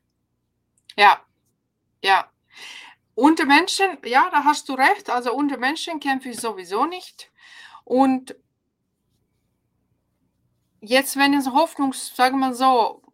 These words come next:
alles wäre kaputt, man braucht ja immer Menschen,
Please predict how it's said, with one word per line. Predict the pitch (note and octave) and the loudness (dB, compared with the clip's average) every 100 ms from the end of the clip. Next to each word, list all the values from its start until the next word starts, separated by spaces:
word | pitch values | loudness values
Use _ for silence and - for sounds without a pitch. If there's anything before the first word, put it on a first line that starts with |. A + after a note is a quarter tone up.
| _ _ | _ _
alles | - A#3+ B3+ B3 A3+ | 2 4 4 0 -2
wäre | A3+ | -2
kaputt, | A3+ G3+ - E4 E4+ - - _ _ _ _ _ _ _ _ _ _ _ _ _ - | -4 -14 -6 -6 -4 -14 -20 _ _ _ _ _ _ _ _ _ _ _ _ _ -6
man | A3+ A#3 | -4 6
braucht | B3 D4 C#4+ | 6 6 4
ja | C4+ | -2
immer | A3+ A3+ G#3+ | -2 -10 -8
Menschen, | G3+ A#3 A#3+ D#4 | -6 -6 -8 -8